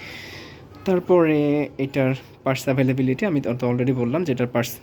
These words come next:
যথেষ্ট পরিমাণ, আহ, অ্যাভেলেবল, সব জায়গা দিয়েই পাওয়া যায়। ঢাকা শহরে থেকে শুরু করে ঢাকার বাইরে সব জায়গাতেই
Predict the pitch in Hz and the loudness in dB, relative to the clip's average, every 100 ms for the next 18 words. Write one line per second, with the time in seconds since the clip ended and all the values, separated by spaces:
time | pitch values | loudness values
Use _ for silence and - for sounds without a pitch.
0 | 127 120 120 - 127 127 120 117 117 - | -2 -2 -2 -6 0 4 4 2 0 -6
1 | 113 107 123 123 113 120 - 113 110 113 | -6 -4 -2 -2 -2 -2 -4 -2 -2 -2
2 | 123 151 120 110 123 202 - 123 120 113 | -2 -2 -2 -2 -4 -8 -10 -6 -4 -4
3 | - 117 120 117 113 117 113 113 123 117 | -4 -4 -2 -2 -2 -4 -4 -4 -2 -2
4 | 104 113 110 135 165 170 131 117 123 | 0 0 0 -2 -4 0 2 2 -2